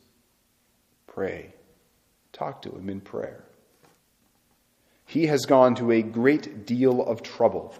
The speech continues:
to be with us. He became man. He suffered and died on the cross. He conquered death. And he gave us the church through which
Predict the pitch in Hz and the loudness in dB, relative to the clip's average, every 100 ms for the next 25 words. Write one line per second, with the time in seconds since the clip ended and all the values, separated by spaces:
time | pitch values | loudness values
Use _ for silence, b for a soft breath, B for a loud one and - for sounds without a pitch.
0 | - 123 107 110 104 - - 101 107 - | -10 -6 -4 -2 -4 -8 -10 -6 -6 -8
1 | - - - - - - _ _ _ _ | -12 -10 -10 -10 -14 -20 _ _ _ _
2 | _ _ _ - 98 - 117 131 143 95 | _ _ _ -12 -4 0 4 6 6 6
3 | - - - 110 120 117 107 117 131 131 | 0 -4 2 2 2 0 6 8 10 8
4 | 131 - 160 113 - - 101 - 110 107 | 2 2 2 2 0 -10 -12 -2 -2 0
5 | 113 107 147 135 90 B B B B 107 | -4 2 4 4 2 B B B B -4
6 | 110 117 143 143 - - - - 175 101 | 0 2 4 2 0 -6 -8 -4 -4 -4
7 | - - - - 101 92 147 - - | -8 -18 -20 -10 -8 -4 -4 -6 -14